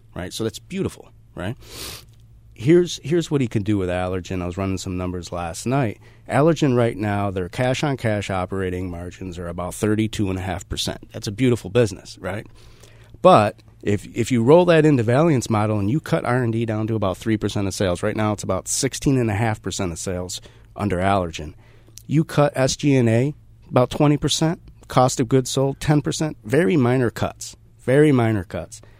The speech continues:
You're, you're easily doing over fifty percent operating margins with this Allergan business. And Allergan is a very interesting business.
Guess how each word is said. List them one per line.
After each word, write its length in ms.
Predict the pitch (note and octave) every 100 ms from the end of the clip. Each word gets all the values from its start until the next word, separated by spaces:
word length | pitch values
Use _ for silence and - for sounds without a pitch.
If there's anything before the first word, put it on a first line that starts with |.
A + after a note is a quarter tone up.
| - -
You're, 280 | A#2 B2+ - - - - - - - -
you're 240 | C3 C3 -
easily 520 | E3+ G3 F#3+ C#3 G2 F#2+
doing 220 | G#2+ G#2
over 180 | G#2+ G#2
fifty 280 | - -
percent 300 | A2+ G#2 G#2+
operating 460 | F#2+ F#2 F2 D2+ D#2+
margins 340 | D#2+ E2 E2+
with 80 | F2
this 140 | E2+ F2+
Allergan 420 | D#2+ D2+ - -
business. 360 | - - -
And 80 | G#2
Allergan 460 | B2 F#3+ F3+ D3+ C#3+
is 140 | A#2+
a 80 | A#2
very 360 | F2+ A2+ C#3 C3
interesting 400 | B2 A#2+ C3 A2
business. 400 | C3+ F#2+ A#1